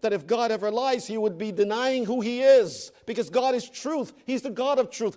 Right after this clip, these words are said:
All his works are done in truth and in reality. And if I ever come to the place where I found out that God lied to me, then if you cannot trust God, who or whom can you trust?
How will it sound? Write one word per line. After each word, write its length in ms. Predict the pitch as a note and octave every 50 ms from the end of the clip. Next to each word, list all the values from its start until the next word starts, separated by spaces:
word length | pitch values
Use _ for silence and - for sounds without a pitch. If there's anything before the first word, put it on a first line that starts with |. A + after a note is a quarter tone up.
| - -
All 260 | - A#3+ C4+ C#4 C#4 B3+
his 220 | B3+ B3 F3+ F3+
works 280 | B3+ C#4+ C#4+ A#3+ - -
are 120 | A#3+ A3+
done 200 | F#3+ A3 A3 A3
in 120 | G#3 F#3
truth 260 | - - G#3+ G#3 - - - - -
and 100 | G#3 G3+
in 160 | G3+ G3+ G3
reality. 580 | F#3+ G3+ G#3 F#3+ F#3+ F3 C#3+ - E3 C3+ A#2+ - _ _ _ _ _ _ _ _ _ _ _ _ _ _ _ _ _ _ _ _ _ _ _ _ _ _ _ _ _ _ _ _ _ _ _ _ _ _ _ _ _ _ _ _ _ -
And 100 | B2 B2
if 80 | C3 B2
I 80 | C#3+ D3+
ever 140 | F3 F3+ G3
come 260 | - - F#3 G3+ G3
to 100 | - F#3
the 80 | F3 F3
place 340 | - - F3 F#3+ F3 - -
where 300 | D#3 F3 F3 F3 D3+ - - _ _ _ _ _ _ _ -
I 120 | D3 D3+
found 260 | - - E3+ E3+ E3+
out 60 | E3+
that 180 | D#3+ D#3 C#3 B2
God 420 | B2 D#3+ E3 E3 D#3+ D3+ C#3+ A#2+ G2+ _ _ _ -
lied 320 | C3+ D3 D3 D#3 D#3 D3 -
to 80 | - C#3
me, 240 | C3 B2+ C3 B2 - _ _ _ _ _ _ _ _ _ _
then 140 | - C#3+ C#3+
if 160 | D3 - -
you 80 | C#3 C3+
cannot 380 | - - D3+ E3 F3 E3+ E3+
trust 340 | - - E3+ D#3+ D#3 - A2+
God, 480 | A2+ C#3 C#3 C3+ C3+ C3+ C3 A#2+ A2 - _ _ _ _ _ _ _ _ _
who 520 | - - D#3 D#3 D3+ D3 D3 D3 D3+ D#3 _ _ _ _ _ _
or 200 | - A2+ B2 A#2+
whom 440 | A2+ F#2 C3 D3+ B2+ B2+ B2+ B2 A#2 A#2+
can 440 | - - C#3 C3 B2 B2 B2 A#2+ A2+ _ _ -
you 320 | A2+ A2 A2 A2 A2+ - _ _
trust? 520 | _ - G2+ D#2 - - - - _ _